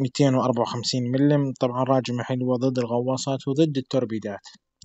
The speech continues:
بالنسبة للتوربيد، توربيدين، الإطلاقة الواحدة بتعطي توربيدين، كل توربيد خمستاشر ألف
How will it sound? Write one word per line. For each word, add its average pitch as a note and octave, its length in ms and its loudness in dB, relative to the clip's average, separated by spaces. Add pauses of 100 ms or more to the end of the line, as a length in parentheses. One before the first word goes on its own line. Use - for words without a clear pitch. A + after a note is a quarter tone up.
(1500)
بالنسبة D#3 640 4
للتوربيد، D#3 1400 6 (680)
توربيدين، C#3 680 4 (720)
الإطلاقة B2 520 0
الواحدة A#2+ 440 0
بتعطي A#2 300 -4
توربيدين، B2+ 680 0 (580)
كل C3+ 160 -2
توربيد C3 440 2
خمستاشر B2+ 720 -2
ألف A#2+ 120 -4